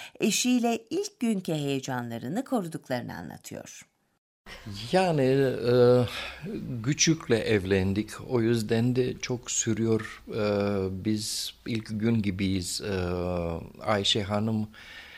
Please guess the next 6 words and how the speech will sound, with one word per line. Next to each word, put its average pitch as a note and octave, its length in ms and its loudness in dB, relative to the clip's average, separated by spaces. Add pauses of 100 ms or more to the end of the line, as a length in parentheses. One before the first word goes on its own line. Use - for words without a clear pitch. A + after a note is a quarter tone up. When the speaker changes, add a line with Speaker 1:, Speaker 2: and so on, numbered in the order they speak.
(420)
Speaker 2:
başka, C3 580 2
yani, A#2 420 2 (1040)
ne C3+ 160 -2
bileyim G#2+ 320 0
ben, G2+ 340 2 (140)
e, G2+ 40 0